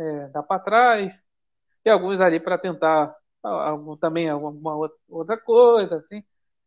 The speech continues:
Enfim, mas aí, a partir desse momento, ficou essa coisa de ser conservador, né? Aí, só que é aquela coisa, o, é claro que isso é, foi bastante deturpado, porque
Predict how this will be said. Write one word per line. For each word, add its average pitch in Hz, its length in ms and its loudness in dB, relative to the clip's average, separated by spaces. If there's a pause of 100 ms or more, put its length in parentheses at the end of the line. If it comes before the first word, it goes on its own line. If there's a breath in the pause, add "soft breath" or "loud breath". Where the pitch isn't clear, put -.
(140)
Enfim, 220 380 -6
mas 202 400 -6 (500)
aí, 247 460 -2 (120)
a - 380 -20
partir 220 280 -2
desse 240 300 -6
momento, 240 420 -6
ficou - 240 -2
essa 302 180 -6
coisa 269 240 4
de - 60 -18
ser 240 100 -2
conservador, 214 880 -4
né? 185 200 -10 (400 soft breath)
Aí, 208 140 2
só 302 220 2
que 311 100 0
é 370 40 4
aquela 381 220 -2
coisa, 160 440 0
o, 139 400 0 (580)
é 143 80 -6
claro 214 260 2
que 262 100 -6
isso 233 140 -2
é, 214 100 0
foi 208 180 -2
bastante 196 400 -4
deturpado, 220 720 0
porque 269 460 0